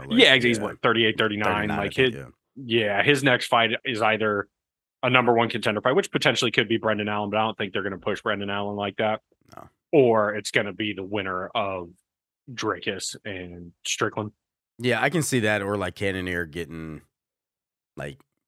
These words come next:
Speaker 1: Hamzat just because, but
Speaker 2: Yes.
Speaker 1: I,
Speaker 2: Yeah,
Speaker 1: I
Speaker 2: exactly,
Speaker 1: think
Speaker 2: like a name-making type fight.
Speaker 1: Yeah, I think Allen, you know, I think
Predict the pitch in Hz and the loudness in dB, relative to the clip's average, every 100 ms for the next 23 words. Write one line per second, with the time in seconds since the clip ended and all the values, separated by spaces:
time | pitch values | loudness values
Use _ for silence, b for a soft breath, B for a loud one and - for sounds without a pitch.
0 | _ _ 76 80 73 76 76 - 87 82 | _ _ -8 -8 -6 -6 -6 -8 -12 -12
1 | - 78 82 73 71 69 71 80 - _ | -14 -14 -10 -10 -10 -12 -10 -10 -10 _
2 | _ _ _ _ 165 135 - - 104 131 | _ _ _ _ 0 0 0 -2 4 6
3 | 120 123 131 127 131 135 123 127 131 123 | 6 6 6 8 8 6 6 4 4 4
4 | 120 107 107 101 110 92 - - _ _ | 0 -2 -4 -2 -2 -2 -6 -12 _ _
5 | 131 131 160 180 117 - 90 101 104 101 | -2 -2 -2 -4 -4 -6 -2 0 0 -2
6 | 92 90 - _ _ _ _ 107 98 80 | -4 -8 -14 _ _ _ _ -10 -8 -8
7 | 71 71 _ - 117 160 131 | -10 -12 _ -6 -2 0 -2